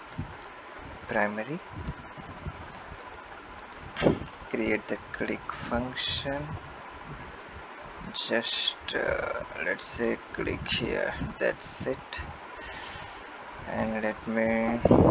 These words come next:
give the margin from left five and margin from top five. Okay, this is how it looks.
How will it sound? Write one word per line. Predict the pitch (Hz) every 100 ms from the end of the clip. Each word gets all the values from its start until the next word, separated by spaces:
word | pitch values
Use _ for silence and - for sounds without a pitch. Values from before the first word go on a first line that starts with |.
| - - - - - - - - - - - -
give | 110 104 -
the | 110
margin | 110 104 104 - 107
from | 107 - 107 107
left | 104 107 - - - - -
five | - - - - 113 113 127 127
and | 113 110 107
margin | 110 - 107
from | - 110 107 -
top | 113 -
five. | - - 147 - - - - - - - - - - - - -
Okay, | 113 110 - - - - - - - - - - - - - - - - - - - - - - - - - - - - - - -
this | 131
is | 135 117
how | 123 113
it | 110 - -
looks. | 110 - - -